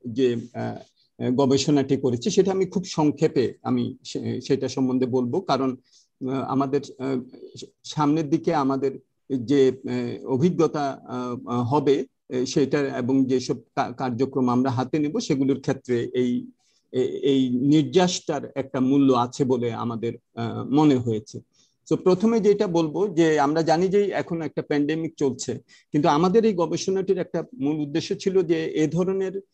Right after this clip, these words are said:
আহ, প্রাকৃতিক দুর্যোগ বলি বা স্বাস্থ্যগত দুর্যোগ বলি, এগুলো এ-, আমাদের অর্থনীতিতে কিন্তু, আহ, বিভিন্ন সময়ে এটা, এটা আসে, অভিঘাত সৃষ্টি করে।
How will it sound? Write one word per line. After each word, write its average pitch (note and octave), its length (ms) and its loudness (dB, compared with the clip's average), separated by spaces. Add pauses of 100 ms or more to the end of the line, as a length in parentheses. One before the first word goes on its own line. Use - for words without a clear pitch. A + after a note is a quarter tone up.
(220)
আহ, C3 140 -4
প্রাকৃতিক D3 720 0
দুর্যোগ D3 460 2
বলি D#3 300 4
বা C#3+ 140 -2
স্বাস্থ্যগত E3 600 -2
দুর্যোগ D#3+ 340 0
বলি, D#3+ 240 -2
এগুলো E3 440 0
এ-, D#3 400 -4
আমাদের D3+ 340 -2
অর্থনীতিতে D#3+ 580 -4
কিন্তু, E3+ 420 -2 (260)
আহ, B2+ 240 -4
বিভিন্ন G3 380 6
সময়ে D#3+ 460 2
এটা, B2+ 420 -2
এটা B2+ 280 -2
আসে, C3 420 -2
অভিঘাত C#3+ 400 0
সৃষ্টি - 340 -4
করে। F#3 260 -2